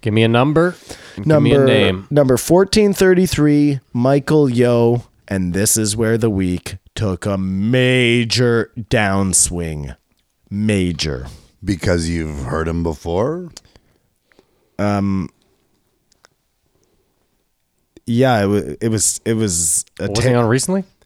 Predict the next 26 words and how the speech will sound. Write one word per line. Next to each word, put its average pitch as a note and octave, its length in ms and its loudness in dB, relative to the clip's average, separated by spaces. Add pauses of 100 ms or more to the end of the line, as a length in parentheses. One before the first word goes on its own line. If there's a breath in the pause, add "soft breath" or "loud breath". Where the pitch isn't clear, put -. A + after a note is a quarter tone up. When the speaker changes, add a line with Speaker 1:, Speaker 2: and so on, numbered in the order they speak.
(180)
Speaker 2:
Very C#3 380 2
Speaker 1:
We've F#2 180 -2
Speaker 2:
recently. C3 220 2
Speaker 1:
done A#2+ 200 2
him F2 240 -4
in F2+ 120 -4
the F2+ 80 0
one F#2 240 0
Speaker 2:
Yeah. C#3+ 140 4
Speaker 1:
year F#2 100 0
we've F2+ 160 -2
been F2 140 -4
doing F2+ 140 0
Speaker 2:
And C3+ 220 2
Speaker 1:
this, C3 60 0
yeah. C#3+ 60 4
Speaker 2:
this, - 280 0 (100)
we've A#2+ 300 -2
been C#3+ 120 2
doing B2+ 180 2
this A2 120 -2
two - 140 -4
years, D2 300 -4
I D2 60 -6
think. D2 240 -10 (140)
Speaker 1:
No, - 140 -10